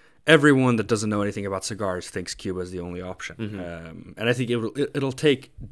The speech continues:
Speaker 1: decades on decades on decades for that to change, if it ever does, um, if Cuba would fall. I mean, I think even if, even if Cuba stopped producing cigars, in fifty years, people would still think it.
Speaker 2: Exactly.
Speaker 1: Like, people that
Speaker 2: Yeah.
Speaker 1: don't know anything about cigars will still think so. But yeah, I think you're right. I mean, uh,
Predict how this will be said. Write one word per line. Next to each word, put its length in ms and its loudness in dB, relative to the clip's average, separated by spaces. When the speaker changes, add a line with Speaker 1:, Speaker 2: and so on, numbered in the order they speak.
Speaker 1:
decades 420 -2
on 160 -6
decades 380 -8
on 100 -10
decades 400 -8
for 140 -10
that 160 -8
to 80 -12
change, 440 -12
if 200 -8
it 100 -10
ever 220 -10
does, 400 -8
um, 520 -8
if 180 -14
Cuba 280 -8
would 140 -12
fall. 280 -8
I 40 -10
mean, 160 -2
I 40 4
think 240 -4
even 240 2
if, 200 0
even 160 0
if 100 0
Cuba 240 0
stopped 320 -2
producing 320 -4
cigars, 400 0
in 140 -4
fifty 260 0
years, 300 0
people 400 -4
would 120 -4
still 360 -6
think 100 -8
it. 120 0
Speaker 2:
Exactly. 260 -12
Speaker 1:
Like, 160 -6
people 180 -6
that 140 -4
Speaker 2:
Yeah. 60 -6
Speaker 1:
don't 180 0
know 120 -2
anything 240 -8
about 200 -10
cigars 240 -10
will 80 -14
still 180 -10
think 200 -18
so. 180 -12
But 200 0
yeah, 200 4
I 100 0
think 200 -4
you're 100 6
right. 160 4
I 60 -2
mean, 380 -4
uh, 100 -8